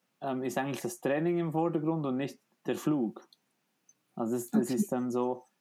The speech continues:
Speaker 1: verbunden. Aber es ist sicher so, dass wenn ich auf einem Berg bin, wo keine Bergbahn hochgeht, dann bin ich eigentlich zufriedener, als wenn ich da hochgehe, wo eine Bahn ist und alle anderen auch sind.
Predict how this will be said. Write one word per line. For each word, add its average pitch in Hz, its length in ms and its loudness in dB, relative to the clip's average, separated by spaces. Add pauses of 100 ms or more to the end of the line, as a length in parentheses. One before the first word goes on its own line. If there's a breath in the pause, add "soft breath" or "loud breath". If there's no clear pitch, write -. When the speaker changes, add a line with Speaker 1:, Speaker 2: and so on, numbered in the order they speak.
Speaker 1:
verbunden. 104 720 -2
Aber 120 240 -2
es 135 100 -4
ist 151 200 -2
sicher 160 300 2
so, 151 220 0
dass 131 320 -4
wenn 127 140 0
ich 127 320 -4
auf 120 160 -4
einem 113 240 -2
Berg 160 420 0
bin, 156 260 0 (380)
wo 113 140 0
keine 170 420 0
Bergbahn 165 560 0
hochgeht, 151 520 0
dann 139 180 -2
bin 143 140 0
ich 143 180 -2
eigentlich 139 420 -4 (440)
zufriedener, 160 580 0
als 131 200 0
wenn 123 120 2
ich 123 160 -2
da 131 160 2
hochgehe, 135 420 0
wo 120 80 2
eine 110 220 0
Bahn 120 340 0
ist 127 220 -2
und 107 140 -2
alle 113 220 2
anderen 110 240 0
auch 117 160 0
sind. - 280 -10